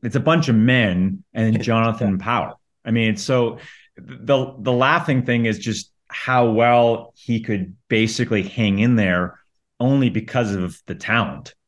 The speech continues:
Speaker 1: I mean, his, his ability already just, I always, it was amazing to me what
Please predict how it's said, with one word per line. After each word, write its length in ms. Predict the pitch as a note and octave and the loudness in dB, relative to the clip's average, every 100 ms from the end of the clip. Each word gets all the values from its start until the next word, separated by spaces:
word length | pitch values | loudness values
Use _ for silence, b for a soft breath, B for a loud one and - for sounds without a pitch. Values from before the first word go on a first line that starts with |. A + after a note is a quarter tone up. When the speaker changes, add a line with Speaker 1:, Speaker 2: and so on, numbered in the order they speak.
| _ | _
Speaker 1:
I 80 | - | -2
mean, 500 | A2 G#2+ G#2 F#2+ F#2+ - _ _ _ _ _ _ _ _ | 0 2 2 0 -4 -14 _ _ _ _ _ _ _ _
his, 340 | - A#2+ A2 A2 - | -6 -4 -2 -6 -10
his 220 | - A#2+ A#2 | -8 -4 -2
ability 640 | G#2 C3+ D#3 D3+ D3 A#2+ | 0 2 4 2 0 2
already 480 | A#2 A2+ A#2 A2+ G#2+ | 4 4 2 2 0
just, 260 | A2 - - - - F2 - | -2 -8 -14 -18 -20 -20 -6
I 160 | C3 | 0
always, 380 | F3+ C#3+ - - | 2 2 0 -10
it 280 | D#2 F2+ B2 | -18 -14 -6
was 100 | C3+ | 0
amazing 540 | C3 C#3 D3+ D3 C#3 | 2 4 4 4 4
to 80 | A#2+ | 4
me 560 | A#2+ A#2 A#2 A2+ G#2 - b b _ _ _ _ _ _ _ _ | 4 4 4 2 0 -4 b b _ _ _ _ _ _ _ _
what 460 | C3+ A#2 C3+ C#3 | -8 0 0 -2